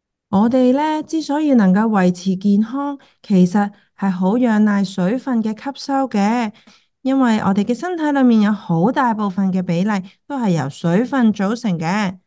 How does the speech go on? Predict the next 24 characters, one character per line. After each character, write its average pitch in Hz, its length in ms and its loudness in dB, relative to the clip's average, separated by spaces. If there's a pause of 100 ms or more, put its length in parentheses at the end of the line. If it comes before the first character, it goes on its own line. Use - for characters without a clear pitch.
(840)
如 190 280 4
果 226 200 0
一 311 60 -2
個 302 140 -2
人 190 320 2 (160)
飲 302 180 2
唔 262 80 4
到 254 100 0
足 285 180 -6 (120)
夠 269 180 -2
嘅 254 160 -4
乾 320 300 -4
淨 240 300 0
水， 247 380 -2 (300)
身 285 280 -4
體 240 220 -2
就 233 140 0
好 185 260 2
易 233 180 0
出 220 180 -6
問 214 180 0
題 170 140 -2
㗎 160 140 -2
喇。 185 440 -2